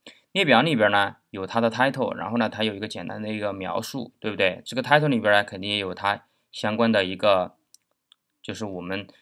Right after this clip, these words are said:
要去访问它的一个链接，你看到哈，是不是有一个链接？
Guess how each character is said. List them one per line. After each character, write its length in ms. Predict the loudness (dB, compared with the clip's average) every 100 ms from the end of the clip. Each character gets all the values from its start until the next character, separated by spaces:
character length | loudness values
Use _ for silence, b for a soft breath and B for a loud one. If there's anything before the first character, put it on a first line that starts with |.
| _
要 140 | -2
去 160 | -2 -4
访 240 | -6 -6
问 80 | -6
它 140 | -6 -4
的 100 | -4
一 120 | -4
个 100 | -2
链 220 | 0 0
接， 320 | -2 -4 -4 _ _ _
你 140 | -10
看 120 | -4
到 140 | -4 -2
哈， 240 | -6 -10 _ _ _ -14
是 100 | -12
不 80 | -10
是 60 |
有 100 | -8
一 60 | -6
个 80 | -4
链 160 | -4
接？ 260 | -4 -6